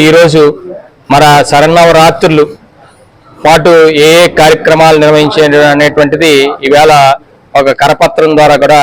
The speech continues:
ప్రజలకు తెలియజేయడం కోసం ఈవేళ ఇక్కడ సమావేశం ఏర్పాటు చేయడం. మరి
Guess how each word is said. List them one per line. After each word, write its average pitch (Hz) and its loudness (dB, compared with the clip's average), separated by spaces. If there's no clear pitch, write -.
ప్రజలకు 135 -2
తెలియజేయడం 135 -2
కోసం 135 -2
ఈవేళ 127 0
ఇక్కడ 127 -2
సమావేశం 127 -2
ఏర్పాటు 120 -4
చేయడం. 131 -2
మరి 156 0